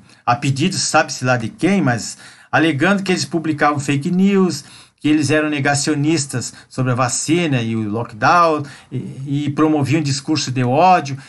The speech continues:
e et cetera. Nada mais mentiroso que isso, nada mais, é, isso aí é uma alegação infundada só pra, uma desculpa pra tirar os conservadores, tirar a voz dos conservadores. O Terça Livre é uma empresa que ele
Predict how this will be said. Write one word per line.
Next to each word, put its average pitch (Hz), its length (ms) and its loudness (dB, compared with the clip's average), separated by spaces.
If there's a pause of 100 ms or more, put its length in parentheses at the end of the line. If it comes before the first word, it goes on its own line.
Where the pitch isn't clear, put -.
(140)
e 180 200 -2
et 196 100 0
cetera. 139 340 -2
Nada 262 260 2
mais 247 160 2
mentiroso 202 520 0
que 165 100 -8
isso, 131 300 -6
nada 202 400 2
mais, 170 480 0 (560)
é, 143 320 -8
isso 147 180 -2
aí 180 100 2
é 214 40 2
uma 208 100 2
alegação 160 760 0 (140)
infundada 139 720 0
só 147 280 -2
pra, 175 480 -2 (240)
uma 127 120 2
desculpa 160 680 0
pra 190 120 -2
tirar 190 220 0
os 180 80 0
conservadores, 156 800 -2 (280)
tirar 147 260 2
a 190 60 2
voz 151 400 2
dos - 100 -8
conservadores. 95 720 -8 (600)
O 131 80 -2
Terça 196 260 2
Livre 208 220 2
é - 20 4
uma 226 100 2
empresa 190 520 0
que 147 80 -4
ele 165 200 -2